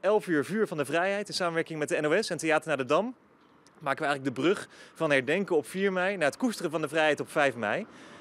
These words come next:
En om twaalf uur wordt hier het Nationaal Bevrijdingsvuur ontstoken door een Britse Tweede Wereldoorlog-veteraan. En daarmee start dan ook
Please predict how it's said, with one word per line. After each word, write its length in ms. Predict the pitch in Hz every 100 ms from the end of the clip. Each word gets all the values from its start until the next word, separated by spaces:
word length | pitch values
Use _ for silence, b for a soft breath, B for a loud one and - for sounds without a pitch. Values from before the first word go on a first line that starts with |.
| B
En 80 | 165
om 100 | 160
twaalf 300 | 202 226 220
uur 120 | 180
wordt 200 | 151 156
hier 400 | 160 226 220 123 - B B
het 260 | 156 214 147
Nationaal 320 | 180 - 175
Bevrijdingsvuur 580 | 147 151 190 196 - 156
ontstoken 520 | 127 - 156 131 127
door 200 | 175 196
een 160 | 170 120
Britse 320 | 170 269 -
Tweede 240 | 165 151
Wereldoorlog-veteraan. 920 | 143 208 208 180 - 185 147 156 202 - B B B
En 120 | - 165
daarmee 260 | 208 208
start 220 | 156 190
dan 100 | 175
ook 240 | 165 208